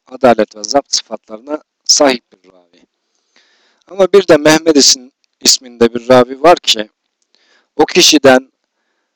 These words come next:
işte takva yönüyle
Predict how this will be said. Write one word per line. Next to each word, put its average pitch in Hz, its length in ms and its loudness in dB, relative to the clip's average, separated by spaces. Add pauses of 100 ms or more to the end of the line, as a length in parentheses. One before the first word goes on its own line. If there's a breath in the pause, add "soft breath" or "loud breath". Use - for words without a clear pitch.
(1400)
işte - 380 4 (200)
takva 170 460 4
yönüyle 120 560 0